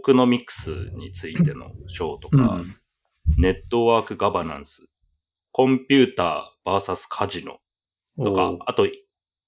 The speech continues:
Speaker 1: 有望なアプリケーション、クリプトの。
Speaker 2: <laughs> えー、そんなんが。
Speaker 1: はい。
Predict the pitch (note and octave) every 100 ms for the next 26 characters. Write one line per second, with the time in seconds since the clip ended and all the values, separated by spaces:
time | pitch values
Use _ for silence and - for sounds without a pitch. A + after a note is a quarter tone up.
0 | _ _ A#2 A#2+ C3+ C3 B2+ A#2 A2+ -
1 | - G#2 G2+ G2 - - - _ _ _
2 | - - - - - - _ A2 D3 D3
3 | C#3+ C3+ C#3 C3 A#2+ G2 G2 - _ _
4 | _ _ _ _ _ _ _ _ _ _
5 | F#2+ D2 C#2+